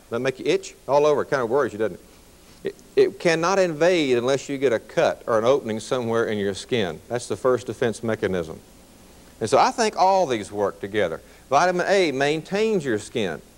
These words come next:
It's, it's responsible for your skin cells to differentiate properly. It's in the immune system, and it's a strong antioxidant. So I think it works in all four of these areas and does tremendous things for us. You know, there are no guarantees in life, are there?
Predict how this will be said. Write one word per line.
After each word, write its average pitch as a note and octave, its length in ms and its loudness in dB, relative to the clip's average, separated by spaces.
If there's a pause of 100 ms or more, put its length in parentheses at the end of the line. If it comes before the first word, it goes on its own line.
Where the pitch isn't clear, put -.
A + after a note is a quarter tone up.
(300)
It's, D3 240 0
it's D#3 180 -2
responsible F3 600 0
for E3 120 -6
your D3 140 0
skin E3+ 380 0
cells F3 460 2
to D#3 80 -6
differentiate E3 800 0
properly. G#2 460 2 (240)
It's C#3+ 180 0
in F3 140 4
the D#3+ 100 0
immune E3+ 380 4
system, A2 460 0 (220)
and B2+ 80 0
it's A#2 80 -4
a B2 80 -2
strong D#3 360 2
antioxidant. B2+ 640 2 (400)
So C3+ 140 2
I C3 60 8
think E3 300 -2
it C#3 100 0
works D3 340 2
in A#2+ 60 -2 (100)
all E3+ 240 4
four D#3+ 300 0
of C3+ 60 0
these C3 240 0
areas G#2 340 4
and G2+ 80 -4
does A2 160 2
tremendous C3 500 -2
things A#2 280 0
for G2+ 300 4
us. - 180 -10 (880)
You G3 60 6
know, G#3 120 4
there D3+ 140 4
are D3+ 40 2
no G3+ 220 2
guarantees D#3+ 720 0
in A2+ 80 -2
life, G#2+ 360 2
are C3+ 160 4
there? G3 160 -4